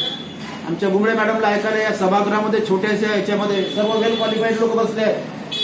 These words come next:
अनेक आमचे सर्व मित्र आहेत, शिक्षण विभागात आहेत. इतकंच नाही तर भारतीय सैन्याच्या क्षेत्रातील देखील या ठिकाणी आमचे मोहोळ साहेब बसलेले आहेत.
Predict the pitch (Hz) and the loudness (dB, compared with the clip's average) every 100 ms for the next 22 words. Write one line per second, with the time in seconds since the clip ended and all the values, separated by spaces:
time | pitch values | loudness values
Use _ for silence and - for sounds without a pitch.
0 | - - - - - - - - - - | -2 -4 -2 -2 -4 -12 -12 -12 -12 -12
1 | - - - - 160 214 240 226 220 240 | -12 -12 -12 -6 0 4 6 4 4 4
2 | 202 214 226 220 226 226 - - 165 160 | 4 2 4 4 4 4 2 0 -2 -4
3 | - - - - - 190 226 226 226 226 | -4 -6 -6 -12 -2 2 2 4 4 6
4 | 233 233 220 202 - - - - - - | 4 4 2 2 -2 -8 -12 -12 -12 -12
5 | - - - - - 180 180 233 220 220 | -12 -14 -14 -14 -4 -4 2 2 4 2
6 | 226 233 226 - - - - 214 196 151 | 6 8 6 2 -10 -10 2 4 4 2
7 | 170 190 202 226 233 240 - - 185 185 | 0 2 2 2 4 4 2 0 2 4
8 | 208 220 214 233 247 254 - - - - | 4 2 2 4 4 2 -2 -10 -14 -14
9 | - - 196 208 233 240 233 208 214 233 | -14 -2 0 4 2 4 2 4 4 6
10 | 220 - - - - - - - - - | 4 2 -6 -10 -12 -12 -12 -14 -10 -2
11 | 185 202 208 226 208 - - - - - | 2 4 4 4 2 0 -8 -14 -16 -16
12 | - - - - - - 170 202 190 185 | -16 -18 -16 -16 -14 -8 -2 0 2 6
13 | 240 233 240 226 214 220 214 202 202 | 6 6 4 4 2 4 6 4 2